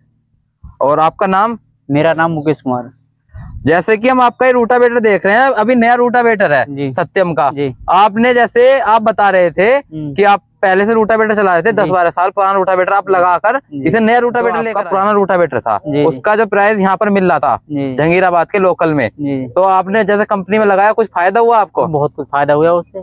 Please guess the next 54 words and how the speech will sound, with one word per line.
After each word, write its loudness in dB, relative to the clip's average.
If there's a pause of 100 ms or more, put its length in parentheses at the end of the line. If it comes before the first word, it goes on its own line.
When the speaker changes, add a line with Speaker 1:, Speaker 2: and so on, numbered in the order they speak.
(140)
Speaker 2:
दस 0
पंद्रह 0
हजार 2
रुपये -6
महंगा 0
गया 2
यहाँ -2
पे। -4
Speaker 1:
अच्छे -2
रेटों 0
में 0
Speaker 2:
अच्छे 2
Speaker 1:
लगाया? 0
Speaker 2:
रेटों -4
में -2
लगाया। -2 (460)
Speaker 1:
और 2
उसके 0
बाद 2
ये 2
rotabator 2
महंगा 0
तो -4
नहीं 0
दिया 2
उन्होंने? 0
Speaker 2:
नहीं, 0
नहीं, 0
महंगा 0
नहीं 0
दिया 0
है। 0
Speaker 1:
बढ़िया 0
दिया 0
है? 0
Speaker 2:
बढ़िया 0
दिया 0
है 0
जी। -6 (140)
Speaker 1:
आपने 2
ये 2
rotabator 0
जब 0
लिया 2
है 0
Speaker 2:
हम्म। -8
Speaker 1:
तो 0
आपने 0
इसे 0
चला 0
के -2
देखा 0
था? -2 (440)
Speaker 2:
ये, 2